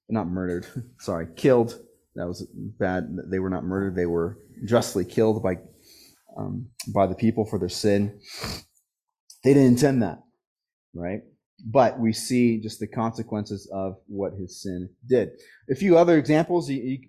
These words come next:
you know, I think we left off on, uh, letter G there with David. David planned to commit the sin of adultery with Bathsheba. <clears throat> Uh, he didn't plan on, initially to start to then have Uriah killed,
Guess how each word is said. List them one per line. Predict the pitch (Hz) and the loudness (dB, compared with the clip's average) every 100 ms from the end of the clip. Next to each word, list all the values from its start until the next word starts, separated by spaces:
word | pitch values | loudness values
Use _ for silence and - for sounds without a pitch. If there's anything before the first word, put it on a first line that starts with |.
| 104 | -8
you | 123 | -2
know, | 120 | 0
I | |
think | 110 123 | 0 -4
we | 120 | 0
left | 120 123 | 0 0
off | 113 117 | -2 -2
on, | 107 101 | -6 -6
uh, | 98 | -6
letter | 107 95 | -6 -6
G | 87 113 | -6 -4
there | 110 107 104 | -2 -2 -4
with | 98 | -4
David. | 104 104 107 107 _ _ _ _ - 113 | -4 -4 -4 -8 _ _ _ _ -8 0
David | 143 151 151 139 _ _ _ _ _ _ | 2 4 2 -2 _ _ _ _ _ _
planned | - 147 156 170 185 - | -2 0 2 0 -4 -8
to | - 139 | -12 -8
commit | 147 143 143 | -4 -4 -6
the | |
sin | 127 - 147 | -10 -6 -6
of | |
adultery | 120 131 135 139 | -4 -6 -6 -6
with | 123 | -2
Bathsheba. | 120 - 151 165 160 - | -2 -2 -2 0 -2 -6
<clears throat> | _ _ _ _ _ _ _ 190 190 160 110 90 _ _ _ _ _ _ _ _ _ - | _ _ _ _ _ _ _ -4 -2 0 -2 -8 _ _ _ _ _ _ _ _ _ -14
Uh, | 117 113 107 92 98 110 | -6 -4 -4 -6 -12 -10
he | |
didn't | 131 135 110 | -6 -6 -4
plan | 123 123 | -4 -4
on, | 120 117 - - - _ _ _ | -4 -8 -14 -20 -20 _ _ _
initially | 107 131 170 95 101 143 - | -4 -4 -4 -6 -6 -6 -10
to | |
start | - - 117 113 - | -12 -2 -2 -2 -8
to | - 120 107 101 | -4 -2 0 -2
then | 107 104 | -2 -2
have | 107 98 92 - | -4 -6 -8 -6
Uriah | 110 104 98 95 92 92 _ _ _ _ _ _ _ _ _ _ _ _ _ _ | -2 0 0 0 -4 -6 _ _ _ _ _ _ _ _ _ _ _ _ _ _
killed, | - 104 143 143 | -2 0 0 -2